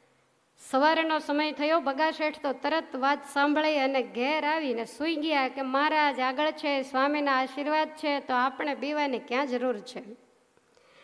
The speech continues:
રાત્રે બાર આંટો મારીને ભાઈચંદ દોશી આવ્યા, નોકર ચાકરોને કહ્યું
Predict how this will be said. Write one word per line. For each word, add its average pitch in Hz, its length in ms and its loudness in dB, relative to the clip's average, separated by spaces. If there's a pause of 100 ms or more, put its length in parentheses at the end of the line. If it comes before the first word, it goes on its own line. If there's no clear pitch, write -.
(1400)
રાત્રે 285 680 2 (460)
બાર 285 380 4
આંટો 311 320 2
મારીને 311 460 4
ભાઈચંદ 269 640 2
દોશી 302 380 0
આવ્યા, 294 300 4
નોકર 269 380 2
ચાકરોને 285 680 0
કહ્યું 277 440 0